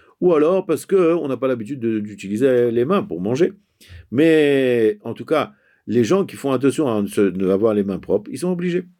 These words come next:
La halakha Maïm Achronim, il faut savoir que c'est chova, pas comme le Tosfot, c'est obligé, que ce soit d'après, pour les personnes qui écoutent, pour toutes les personnes. Et il y en a qui ont l'habitude de ne pas le faire, comme ça ils ramènent le Shulchan Aruch, enfin le Mishnah Berurah,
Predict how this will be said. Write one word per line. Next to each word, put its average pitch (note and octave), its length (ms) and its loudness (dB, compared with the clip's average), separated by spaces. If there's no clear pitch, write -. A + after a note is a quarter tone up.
La A2+ 120 2
halakha C3 260 0
Maïm A#2 220 -2
Achronim, A2 480 0
il - 40 -12
faut - 80 -12
savoir G#2+ 240 0
que - 80 -10
c'est - 100 -10
chova, C#3 300 0
pas A#2 140 -8
comme G2+ 160 -10
le E2+ 60 -6
Tosfot, G#3+ 400 -2
c'est - 100 -2
obligé, C3 440 0
que F#3 120 0
ce C#3 100 -6
soit C#3+ 180 -2
d'après, A2+ 540 -2
pour D#3 160 2
les A#2+ 80 2
personnes A2 300 -8
qui A2+ 100 -6
écoutent, C#3+ 340 0
pour - 160 -16
toutes B2+ 220 -2
les G#2+ 80 2
personnes. C#3+ 380 -4
Et A#2 420 2
il C3 60 -4
y D3+ 60 -6
en F#3+ 60 -8
a G#3 80 -4
qui G3+ 100 -4
ont - 20 0
l'habitude C3 280 -6
de G#2 100 -2
ne F#2 80 -6
pas G2+ 180 -2
le B2+ 60 0
faire, G#3 400 -2
comme F2+ 120 -14
ça B2+ 120 0
ils A#2 40 2
ramènent G#2+ 160 -2
le F2 40 -6
Shulchan G2+ 280 -4
Aruch, G#2 280 2
enfin F2 200 -6
le C#2+ 160 -8
Mishnah C#2+ 300 -6
Berurah, D#3 240 0